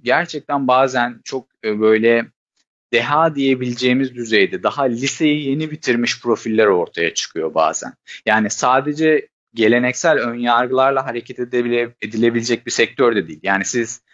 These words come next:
şöyle yaptığınız zaman o kadar çok büyük bir potansiyeli elinizin tersiyle itmiş oluyorsunuz ki işte şu, şu, şu üniversitelerden mezun, şu bölümlerden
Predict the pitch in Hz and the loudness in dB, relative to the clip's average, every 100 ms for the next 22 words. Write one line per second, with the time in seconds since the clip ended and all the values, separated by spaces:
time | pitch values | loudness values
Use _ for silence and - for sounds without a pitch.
0 | _ _ - 117 123 127 120 - 143 180 | _ _ 2 4 6 4 2 -2 -2 0
1 | 151 123 113 156 190 - - 131 131 165 | 0 0 0 -2 -4 -12 -8 -2 2 0
2 | 160 151 139 - 135 - 123 135 131 123 | 0 -6 -6 -12 -12 -12 -16 -8 0 0
3 | 123 135 127 131 113 117 117 127 127 120 | 0 -2 0 0 0 -4 -6 -4 0 0
4 | - 127 117 123 - 131 135 - 107 - | 0 -2 -2 -6 -6 -2 -2 -2 -8 -8
5 | 92 - - 117 117 _ _ _ - - | -8 -8 -2 0 0 _ _ _ -6 -2
6 | 156 170 156 175 143 131 127 123 - 135 | 0 0 2 2 4 4 4 2 2 2
7 | 127 123 123 135 127 107 98 101 98 - | 4 4 2 0 0 -4 -8 -10 -8 -6
8 | 135 117 110 101 95 95 117 180 180 | -2 -2 -2 -2 2 2 2 0 -2